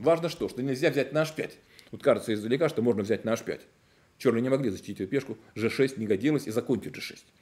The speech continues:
Но здесь, после коня аш пять, есть ход ладья е пять, атакованы две белые фигуры, одна из них теряется, белые не проигрывают, но и не выигрывают партию, это понятно. Вот, поэтому лучше вроде бы сыграть слон цэ три, тогда отвлекаем всех на свете, ставим ладью на е пять,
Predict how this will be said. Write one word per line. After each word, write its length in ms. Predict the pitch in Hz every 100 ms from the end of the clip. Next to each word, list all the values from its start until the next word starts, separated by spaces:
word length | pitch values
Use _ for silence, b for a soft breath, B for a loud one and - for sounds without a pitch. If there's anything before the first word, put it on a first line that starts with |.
| B B B
Но 100 | 147
здесь, 360 | 113 214 226 - b b b
после 200 | 135 131
коня 200 | 151 127
аш 80 |
пять, 180 | - 196
есть 140 | 143 -
ход 160 | 147
ладья 240 | 127 123 110
е 100 | 110
пять, 220 | 208 190
атакованы 480 | 117 120 131 110 110
две 180 | 110
белые 240 | 110 107 101
фигуры, 300 | 143 156 123
одна 240 | 107 107
из 80 | 98
них 100 | 95
теряется, 400 | 139 185 160 113
белые 260 | 113 113 113
не 100 | 113
проигрывают, 520 | 123 170 180 135 120
но 80 | 113
и 80 |
не 80 | 117
выигрывают 380 | 123 104 104 107
партию, 300 | 82 76 80
это 60 | -
понятно. 380 | 98 76 - - b b b b _ _ _ _ -
Вот, 260 | 113 - - -
поэтому 280 | 117 127
лучше 220 | 147 - 107
вроде 160 | 107
бы 60 | -
сыграть 240 | 107 104
слон 200 | 107 101
цэ 120 | 117
три, 280 | 117 226 240 B B B
тогда 460 | - 143 147 92 - B B
отвлекаем 720 | 143 143 139 139 104 95 131 - -
всех 260 | - 127
на 100 | 131
свете, 340 | 135 151 147 117 -
ставим 400 | - 190 175 139
ладью 260 | 120 120
на 80 | 117
е 120 | 120 131
пять, 260 | 226 233